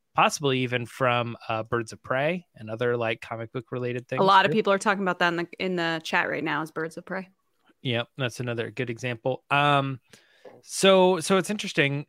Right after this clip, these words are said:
Speaker 1: um, but not surprising. But I'm glad to get, uh, you know, at least one person saying,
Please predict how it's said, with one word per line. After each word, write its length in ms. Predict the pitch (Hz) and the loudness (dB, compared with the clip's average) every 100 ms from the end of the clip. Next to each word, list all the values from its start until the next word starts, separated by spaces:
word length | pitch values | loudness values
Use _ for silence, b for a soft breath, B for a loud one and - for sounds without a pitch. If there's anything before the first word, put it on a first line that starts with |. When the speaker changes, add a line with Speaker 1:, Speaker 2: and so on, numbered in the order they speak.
| - | -2
Speaker 1:
um, 640 | 143 139 135 131 131 131 _ _ 147 - | 2 4 2 2 -2 -8 _ _ -8 2
but 400 | 143 139 - - - | 4 4 0 -12 -8
not 580 | 139 131 139 147 - - _ | -2 2 2 0 -4 -16 _
surprising. 800 | - - - 135 120 113 107 110 | -10 -8 -4 0 0 -2 -10 -8
But 120 | 143 147 | -2 0
I'm 100 | 151 | 2
glad 220 | 170 170 | 2 2
to 80 | 156 | 2
get, 280 | 151 147 - | 0 0 -2
uh, 440 | 135 131 131 127 123 | 0 2 2 0 -2
you 100 | 139 | -4
know, 120 | 135 | -4
at 80 | 127 | -2
least 240 | 135 - | -4 -2
one 180 | 135 135 | -4 -4
person 420 | - 139 - 127 | -4 -6 -6 -10
saying, 600 | - 135 123 123 123 120 | -6 -2 0 0 -4 -8